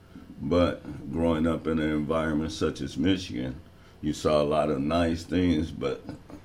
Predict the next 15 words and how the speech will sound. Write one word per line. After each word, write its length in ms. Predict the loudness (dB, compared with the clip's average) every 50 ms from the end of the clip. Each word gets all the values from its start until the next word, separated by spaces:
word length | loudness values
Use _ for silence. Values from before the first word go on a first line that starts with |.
| -8 -4
unfortunately, 800 | -2 -2 -2 -2 -2 0 2 2 2 2 2 0 0 0 2 2
I 100 | 2 0
was 160 | 0 -2 -4
brought 340 | -4 -2 0 0 0 0 0
up 200 | -2 -4 -4 -4
in 160 | -4 -4 -4
poverty. 480 | 0 2 4 4 4 2 -2 -4 -6 -8 -10 -14 -18 -20 -20 -20 -20 -20 -20 -20 -20 -16
So 200 | -8 -6 -6 -4
therefore, 640 | 0 0 2 0 0 0 -2 -2 -2 0 -2 -2 -4 -8 -10 -16 -18 -18 -18 -14 -12 -10 -6 -2
it 140 | 0 0 2
made 340 | 2 0 0 0 -2 -2 -2
changes 420 | 0 0 0 0 0 -2 -2 -2
in 120 | -2 -2
my 120 | -2 -2 -2
life, 400 | -2 0 0 0 0 0 -2